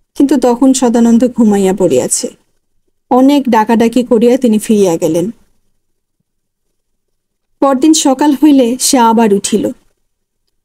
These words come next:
মাঠে গেল, আহার করিতে আসিল,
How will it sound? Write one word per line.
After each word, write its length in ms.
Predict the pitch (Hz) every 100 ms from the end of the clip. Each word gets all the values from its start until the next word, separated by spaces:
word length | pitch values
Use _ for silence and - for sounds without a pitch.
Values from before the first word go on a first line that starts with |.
| _ 240
মাঠে 340 | 233 220 262
গেল, 280 | 233 220 247 - _ _ _ _ _ _
আহার 300 | 285 285 320
করিতে 300 | 330 285 254
আসিল, 400 | 247 208 247 233